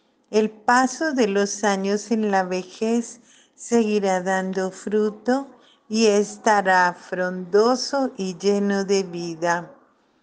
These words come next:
La vida de Dios en nosotros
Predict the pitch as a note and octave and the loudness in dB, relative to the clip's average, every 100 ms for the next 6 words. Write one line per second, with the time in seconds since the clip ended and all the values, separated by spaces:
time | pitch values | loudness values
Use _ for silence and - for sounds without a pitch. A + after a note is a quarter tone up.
0 | _ _ - A3 A3+ A3 C#4+ D4 B3+ G#3 | _ _ -4 2 2 0 -2 -2 2 2
1 | G3 G3+ F#3+ F#3+ F#3 F#3+ G#3+ A3+ G#3+ G3 | 4 0 0 -2 0 -2 0 0 0 -4
2 | G3 - C4+ C4 A3+ F#3 F#3 F#3 | -4 -2 -2 0 -2 -2 -4 -6